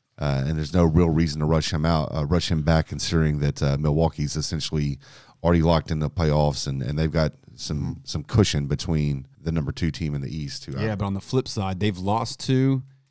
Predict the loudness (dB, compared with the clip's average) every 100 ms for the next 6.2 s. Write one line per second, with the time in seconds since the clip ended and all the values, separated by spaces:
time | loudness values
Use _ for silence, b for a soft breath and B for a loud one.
0 | _ -4 -2 0 0 0 0 -4 -6 -2
1 | 0 2 -2 -8 -14 -16 -8 0 0 0
2 | -2 -2 -4 -4 -2 0 0 0 0 -2
3 | -2 -2 -2 -2 -2 -4 -4 -6 -6 -6
4 | -6 -2 0 2 2 2 -2 -2 0 0
5 | -2 -6 -8 -10 -10 -6 -6 -6 -6 -4
6 | -2 -2